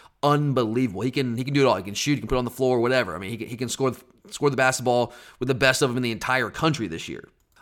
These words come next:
I also thought we missed too many at the rim, and, and you can say, "Yeah, we missed a, a layup here or there at the end." I'm talking about, like,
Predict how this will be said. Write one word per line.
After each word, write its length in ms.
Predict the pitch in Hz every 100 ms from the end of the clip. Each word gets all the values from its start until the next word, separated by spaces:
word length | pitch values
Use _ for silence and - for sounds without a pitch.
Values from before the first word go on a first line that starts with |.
| -
I 80 |
also 200 | 180 214
thought 140 | 170 214
we 80 | 185
missed 220 | 180 185
too 120 | 196
many 200 | 175 175
at 80 | 151
the 80 | 131
rim, 320 | 123 147 175
and, 380 | 143 156 90 - -
and 160 | 165
you 40 | 165
can 120 | 175
say, 140 | 196
"Yeah, 100 | 185
we 100 | 170
missed 240 | 160 160 160
a, 80 |
a 100 | 131
layup 280 | 135 139 135
here 100 | 143
or 40 | 139
there 220 | 135 131
at 120 | -
the 160 | 127 156
end." 120 | 135
I'm 120 | 156
talking 100 | 226
about, 140 | 170
like, 200 | 135 120